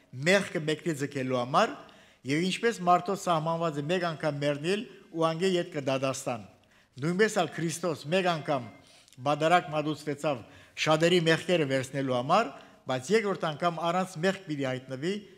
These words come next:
փրկության համար, անոնց, որոնք նրան կսպասեն"։ Ուրեմն, Հիսուս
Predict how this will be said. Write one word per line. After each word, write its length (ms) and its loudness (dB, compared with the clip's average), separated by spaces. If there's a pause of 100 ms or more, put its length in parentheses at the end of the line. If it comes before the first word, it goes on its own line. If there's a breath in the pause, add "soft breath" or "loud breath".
(180)
փրկության 560 0
համար, 200 -6 (440 soft breath)
անոնց, 320 -2
որոնք 280 -4 (360)
նրան 240 -6
կսպասեն"։ 600 -8 (1500 soft breath)
Ուրեմն, 460 4 (3250 soft breath)
Հիսուս 360 0